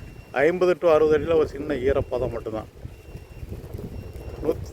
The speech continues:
அஹ், முந்நூற்றம்பது அடியில் ஒரு சுமாரான பிரேக்கு காணப்படுது. ஆனா அது வந்து ட்ரை ஃப்ராக்சர் தான். அதுல போர்வெல்னு போட்டா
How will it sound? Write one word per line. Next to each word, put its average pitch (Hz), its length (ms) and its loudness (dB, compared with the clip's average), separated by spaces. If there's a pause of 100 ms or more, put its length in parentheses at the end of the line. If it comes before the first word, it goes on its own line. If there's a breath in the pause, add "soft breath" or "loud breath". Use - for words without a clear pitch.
அஹ், 127 220 4
முந்நூற்றம்பது 175 480 2
அடியில் 175 220 6
ஒரு 156 60 4
சுமாரான 160 540 0
பிரேக்கு 156 320 2
காணப்படுது. 131 520 0
ஆனா 131 140 -2
அது 123 200 0
வந்து 123 200 -2
ட்ரை 120 240 0
ஃப்ராக்சர் 117 440 -4
தான். 107 180 -8 (3250)
அதுல 123 220 0 (680)
போர்வெல்னு 160 560 2
போட்டா 165 380 2